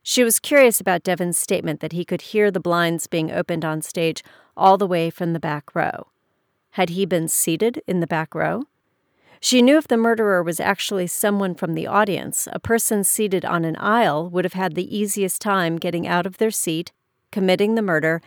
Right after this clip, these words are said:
and getting back without arousing suspicion. And like the actors on stage, the show's director would know exactly how long the blackout was and how much time he'd have to kill Jeremy McCormick.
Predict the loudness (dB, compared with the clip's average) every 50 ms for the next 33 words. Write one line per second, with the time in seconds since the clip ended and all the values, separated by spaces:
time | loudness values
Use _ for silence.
0 | _ _ -16 -6 -2 0 2 2 2 2 2 0 2 2 4 4 4 2 0 -4
1 | -6 -2 0 0 0 0 0 -2 -2 -2 0 0 -2 -2 -2 -4 -4 -4 -4 -6
2 | -6 -6 -6 -4 -4 -4 -4 -6 -8 -10 -14 -16 _ _ _ _ _ _ _ _
3 | _ _ _ -12 -4 0 2 4 6 4 4 4 0 0 0 0 -2 -4 -4 -4
4 | -2 -2 -2 -2 -2 -2 -2 -4 -4 0 0 2 2 2 0 -2 -4 -8 -12 -12
5 | _ _ -4 -4 -2 2 2 2 2 2 0 -2 0 0 0 -2 -2 -6 -4 -4
6 | -4 -4 -2 -2 -2 -4 -4 -6 -6 -6 -4 -2 0 0 -2 -2 -2 -4 -4 -2
7 | -2 -4 -2 -2 -2 -2 0 0 0 0 0 0 -2 -2 0 0 0 0 0 -2
8 | -4 -4 -4 -4 -4 -4 -4 -2 -4 -6 -8 -10 -14 _ _ _ _ _ -6 -2
9 | 0 0 2 2 0 0 -2 -4 -6 -6 -4 -2 0 0 0 0 0 -2 -4 -4
10 | -4 -4 -4 -2 -2 0 0 -2 -4 -6 -12 -18 -14 -6 -2 0 2 2 2 0
11 | -2 -6 _ _ _ _ _ -4 -2 0 0 2 0 0 0 -2 -2 -4 -6 -6
12 | -6 -4 -4 -2 -4 -6 -8 -12